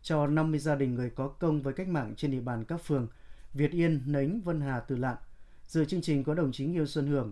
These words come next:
Phó Chủ tịch Hội đồng Nhân dân tỉnh. Phát biểu tại chương trình, đồng chí Nghiêm Xuân Hưởng cho biết, toàn tỉnh đang quản lý gần hai trăm tám mươi lăm nghìn hồ sơ người có công, trong đó gần bốn mươi nghìn người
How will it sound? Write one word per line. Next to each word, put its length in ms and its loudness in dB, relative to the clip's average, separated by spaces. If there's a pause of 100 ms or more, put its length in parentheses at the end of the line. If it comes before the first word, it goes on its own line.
Phó 220 -4
Chủ 120 -4
tịch 200 -4
Hội 120 -2
đồng 140 -4
Nhân 100 -2
dân 160 -2
tỉnh. 200 -2 (800)
Phát 140 2
biểu 220 4
tại 260 0
chương 180 0
trình, 300 0
đồng 180 2
chí 160 -2
Nghiêm 200 0
Xuân 160 -2
Hưởng 240 2
cho 140 -2
biết, 220 0 (340)
toàn 140 4
tỉnh 200 4
đang 220 2
quản 200 0
lý 160 0
gần 200 0
hai 180 0
trăm 240 0
tám 220 0
mươi 100 0
lăm 180 0
nghìn 120 0
hồ 160 -2
sơ 240 -2
người 220 0
có 100 -4
công, 220 2 (420)
trong 160 0
đó 220 4
gần 260 2
bốn 180 2
mươi 80 0
nghìn 180 0
người 220 0